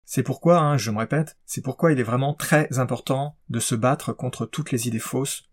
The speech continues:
tous les mythes, et cetera, en général, qui portent sur le B D S M en particulier, et évidemment, de façon plus générale, la sexualité.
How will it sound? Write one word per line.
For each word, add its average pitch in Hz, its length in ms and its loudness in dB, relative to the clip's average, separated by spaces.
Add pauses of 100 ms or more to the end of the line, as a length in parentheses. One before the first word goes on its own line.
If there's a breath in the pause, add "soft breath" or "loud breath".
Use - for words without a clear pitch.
(100)
tous 147 120 4
les 135 120 6
mythes, 143 420 2
et 127 60 -4
cetera, 131 720 0
en 123 80 -2
général, 117 560 0
qui 117 200 -8
portent 151 340 2
sur 117 200 0
le 113 60 0
B 117 120 0
D 117 80 2
S 113 220 0
M 143 260 2
en 117 80 -4
particulier, 117 720 -2 (180)
et 117 120 2
évidemment, 117 560 0 (100)
de 117 120 -4
façon 110 260 -4
plus 110 140 -6
générale, 113 520 0
la 107 160 -2
sexualité. - 580 -4